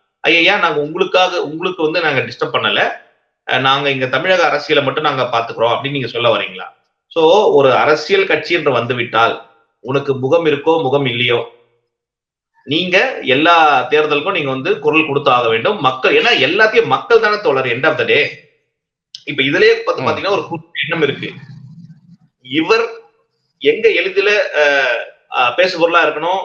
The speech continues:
Speaker 1: எங்க வந்து ரொம்ப அதிக பகையை சம்பாரிச்சுக்க முடியாதோ, அந்த சேஃபான பிளேஸ்ல தான் வந்து இவர் போட்டி போடுறாரு.
Speaker 2: ம்.
Speaker 1: ஏன்னா, தமிழக அரசியல் என்பதே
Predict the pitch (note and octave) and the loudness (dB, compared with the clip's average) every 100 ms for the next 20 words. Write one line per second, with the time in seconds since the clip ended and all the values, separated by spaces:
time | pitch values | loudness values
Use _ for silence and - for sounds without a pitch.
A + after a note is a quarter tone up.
0 | - - C#3 F3+ F3+ D#3+ G3 F#3+ C#3 E3+ | -10 -6 -4 2 2 2 0 0 2 0
1 | C#3 - A#2+ C#3 D#3 E3+ D3+ C#3 D#3 D3+ | 0 -2 -2 0 0 0 -2 -2 -2 -2
2 | C3+ C3 B2+ C3 F#3 - D#3 F#3 F#3+ F3 | -6 -2 0 4 2 0 -4 0 2 2
3 | D3+ E3+ F#3+ F#3+ G3+ G3+ F3 D3+ D#3 E3 | 0 -2 0 2 2 2 0 0 0 0
4 | D#3 F#3 E3 G3 C#3+ C#3+ C#3 B2 A2+ G#2 | 0 0 2 0 0 -2 -4 -4 -6 -8
5 | - - _ _ _ _ _ _ B2 B2+ | -12 -16 _ _ _ _ _ _ -8 -6
6 | A2 B2+ A2 C#3 G#3 - _ _ _ _ | -4 -2 0 0 -2 -6 _ _ _ _
7 | B2 D#3 F#3 F3+ D#3 E3 E3 D3 C3+ A2+ | 0 2 4 4 2 0 -2 0 0 0
8 | A2+ E3+ - - | 2 0 -4 -16